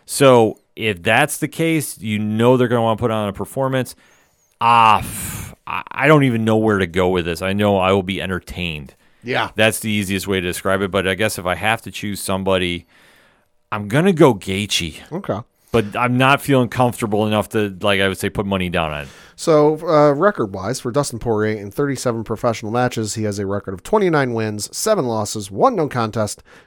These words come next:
Speaker 2: currently on a one-fight winning streak, beating Michael Chandler via rear naked choke submission. Uh, that was back in November of last year.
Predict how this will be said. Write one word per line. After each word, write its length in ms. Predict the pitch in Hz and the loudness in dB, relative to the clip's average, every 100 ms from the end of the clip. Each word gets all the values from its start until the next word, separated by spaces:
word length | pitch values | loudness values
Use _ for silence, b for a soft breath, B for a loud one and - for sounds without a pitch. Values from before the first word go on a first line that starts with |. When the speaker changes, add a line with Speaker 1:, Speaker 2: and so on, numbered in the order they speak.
| - | -2
Speaker 2:
currently 340 | 151 156 151 | 2 2 2
on 200 | 123 120 | -2 -4
a 80 | 110 | -2
one-fight 520 | 113 233 220 165 131 | 0 0 0 -4 -2
winning 220 | 117 117 | -2 -4
streak, 320 | - 131 123 | -4 -6 -6
beating 220 | - 107 107 | -6 -4 -2
Michael 200 | 135 123 | -4 -4
Chandler 460 | - 123 120 120 | -2 0 0 0
via 220 | 107 107 | -2 -4
rear 180 | 101 123 | -4 -2
naked 240 | 127 117 104 | -2 -4 -4
choke 220 | - 143 | -2 -2
submission. 580 | - 131 123 127 123 123 | -2 -4 -4 -4 -6 -8
Uh, 160 | 120 104 | -8 -6
that 160 | 101 | -6
was 100 | 104 | -8
back 240 | 98 101 98 | -6 -6 -6
in 80 | 95 | -10
November 400 | 95 135 151 139 | -2 0 2 2
of 80 | |
last 340 | 127 120 113 - | 2 0 0 -2
year. 220 | 110 104 | -4 -4